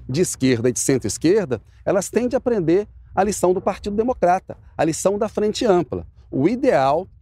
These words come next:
seria que essas forças todas estivessem reunidas desde o primeiro turno, colocando os seus ressentimentos de lado, sem uma disputa pra saber quem é que vai ser o cabeça de chapa, sem, é,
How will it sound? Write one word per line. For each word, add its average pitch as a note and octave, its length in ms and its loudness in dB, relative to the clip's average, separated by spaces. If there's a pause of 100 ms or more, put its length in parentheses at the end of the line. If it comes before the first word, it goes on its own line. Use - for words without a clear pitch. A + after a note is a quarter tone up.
(140)
seria F3 440 0
que - 120 -4
essas - 260 -4
forças F3+ 380 0
todas F#3+ 240 0
estivessem G3+ 520 -2
reunidas F#3+ 640 2 (240)
desde A#3+ 300 2
o - 40 -2
primeiro D3+ 280 2
turno, E3+ 400 -2 (220)
colocando G3 500 2
os F3+ 120 -4
seus G#3+ 220 0
ressentimentos C#3+ 600 -4
de A#2+ 120 -4
lado, C#3+ 400 2 (360)
sem G#3+ 260 0
uma A3 140 0
disputa F#3+ 500 0
pra D3+ 140 2
saber C3 220 -2
quem D#3+ 160 0
é - 20 -8
que - 80 -10
vai C3+ 100 2
ser - 100 -2
o C3 60 2
cabeça A#2 400 0
de F2+ 100 -12
chapa, C3+ 720 0 (260)
sem, F3 380 0 (320)
é, C3 380 2